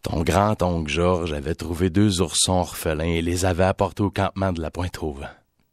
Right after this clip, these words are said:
Ils ont amusé les enfants, toi la première. T'avais même pas un an. Tu t'agrippais à la fourrure de l'ourson pour te tenir debout,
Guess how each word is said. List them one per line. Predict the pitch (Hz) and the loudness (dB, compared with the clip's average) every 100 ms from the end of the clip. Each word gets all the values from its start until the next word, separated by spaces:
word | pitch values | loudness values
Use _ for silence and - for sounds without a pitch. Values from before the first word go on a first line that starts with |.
| _ _ _ _ _ - - - - - - - | _ _ _ _ _ -14 -12 -12 -14 -20 -20 -4
Ils | - | 2
ont | 98 | 6
amusé | 113 123 123 120 117 | 6 6 6 4 2
les | 113 104 | 2 2
enfants, | 95 95 95 | 0 2 0
toi | 90 117 | 4 2
la | 113 | 2
première. | 95 104 98 90 87 - _ _ _ _ _ _ | 0 0 0 -6 -10 -18 _ _ _ _ _ _
T'avais | 92 101 | 0 4
même | 104 95 | 4 2
pas | 92 90 | 0 0
un | 82 | -2
an. | 87 - _ _ _ _ _ _ _ _ _ - 117 | -6 -10 _ _ _ _ _ _ _ _ _ -14 -8
Tu | - | -2
t'agrippais | - 120 107 123 123 | 0 2 2 2 2
à | 120 | 0
la | |
fourrure | - 101 95 110 101 | 0 -2 0 2 2
de | |
l'ourson | 90 90 73 - 110 | 2 0 -2 -2 -2
pour | 113 - | -4 -10
te | - | -16
tenir | - 104 95 | -4 -2 -2
debout, | 87 78 92 | -4 -4 -4